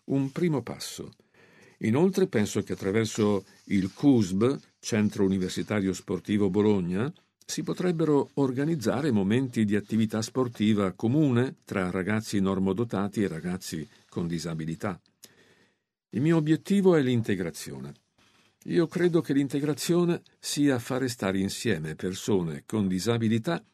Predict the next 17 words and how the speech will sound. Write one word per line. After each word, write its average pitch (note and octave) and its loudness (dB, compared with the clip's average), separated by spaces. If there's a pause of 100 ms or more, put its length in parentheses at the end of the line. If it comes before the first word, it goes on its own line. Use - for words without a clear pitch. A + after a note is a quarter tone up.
(240)
e B2 0
persone E3+ 0
che A2+ -6
sono D3 -2
normodotate B2 0 (160)
e G2+ -2
credo G#2 0
che F#2 0
queste - -4
iniziative F#2 -4 (120)
possano C3+ -4
creare D#3 -2
integrazione C3 -2
dentro C#3 -2
e C3+ -2
fuori G#2+ -2
dall'università. G2 -4